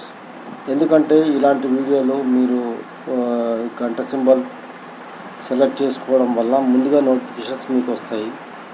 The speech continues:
ఏ అప్‌డేట్స్ ఉన్నా కానీ మీకు ముందుగా తె-, తెలియడం జరుగుతుంది. కాబట్టి దయచేసి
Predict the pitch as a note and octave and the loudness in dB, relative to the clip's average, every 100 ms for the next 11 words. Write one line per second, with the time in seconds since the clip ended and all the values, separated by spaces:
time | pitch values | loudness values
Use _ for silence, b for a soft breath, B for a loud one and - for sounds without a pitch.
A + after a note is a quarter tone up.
0 | - - - C#3 D3 C3 A#2+ D3 C#3+ C3 | -18 -16 -2 6 6 6 6 2 2 0
1 | C#3 C3+ C3+ D3 C#3+ C3 B2 B2 B2+ C#3 | 2 4 4 4 2 0 -2 2 2 2
2 | C3+ C3 C3 B2+ B2 - - - C#3 B2+ | 0 0 4 4 2 -4 -14 -4 2 4
3 | C3+ B2+ A#2+ A2+ - A#2 A2 A#2+ - - | 4 2 2 0 -2 -4 -4 -8 -10 -16
4 | - - - C3+ B2+ B2+ D3+ B2 B2 C3+ | -16 -16 0 2 2 2 2 2 0 0
5 | C3+ C3+ C3 | -2 -2 -4